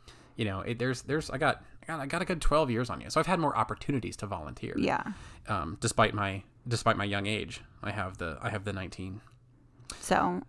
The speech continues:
Speaker 2: I've
Speaker 1: Right.
Speaker 2: put in, I've put in some volunteer time.
Speaker 1: We all have. All right. So anyway, so Molly's like, "That's dumb, R E volunteering. Let's just run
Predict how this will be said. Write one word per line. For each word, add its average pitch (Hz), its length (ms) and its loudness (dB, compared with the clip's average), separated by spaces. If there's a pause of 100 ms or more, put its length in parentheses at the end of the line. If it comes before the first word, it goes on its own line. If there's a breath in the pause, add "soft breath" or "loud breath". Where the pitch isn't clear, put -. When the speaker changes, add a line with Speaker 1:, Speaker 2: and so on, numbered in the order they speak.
Speaker 2:
I've 226 140 8
Speaker 1:
Right. - 80 10
Speaker 2:
put 285 80 12
in, 240 200 10 (120)
I've - 120 0
put 262 140 8
in 247 80 12
some 208 140 2
volunteer 185 400 6
time. - 240 -2
Speaker 1:
We 196 120 10
all 104 100 8
have. - 300 -6 (140)
All 123 60 6
right. 120 240 6
So 131 240 8 (400 soft breath)
anyway, 127 560 4
so - 160 4
Molly's 147 260 6
like, 139 200 4
"That's 143 200 4
dumb, 123 560 6 (840)
R 110 160 6
E 110 300 0
volunteering. 104 720 2 (200)
Let's 120 300 8
just 127 240 6
run 110 380 6